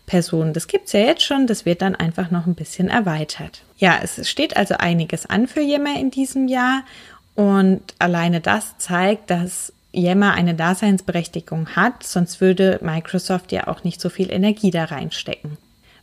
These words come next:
Warum kommen denn eigentlich immer wieder diese Diskussionen rund um Yammer auf?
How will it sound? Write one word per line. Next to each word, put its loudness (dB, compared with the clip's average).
Warum 2
kommen 4
denn 2
eigentlich -2
immer 0
wieder -2
diese -6
Diskussionen -4
rund 2
um 2
Yammer -2
auf? -20